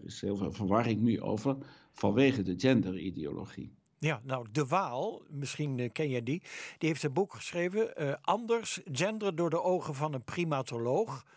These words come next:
Speaker 2: Hij is bioloog. En,
Speaker 1: Ja.
Speaker 2: eh,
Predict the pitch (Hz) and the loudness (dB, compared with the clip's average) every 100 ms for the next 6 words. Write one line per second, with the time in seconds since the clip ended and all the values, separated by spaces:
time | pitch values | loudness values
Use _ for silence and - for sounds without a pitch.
0 | _ - 139 196 170 - 123 147 117 107 | _ -2 0 0 -2 -2 0 2 0 0
1 | 120 175 - - - - - 147 143 139 | -2 -4 -10 -18 -18 -20 -10 -2 2 2
2 | 139 135 - 135 123 120 120 | 2 -2 -6 -4 -2 -2 -4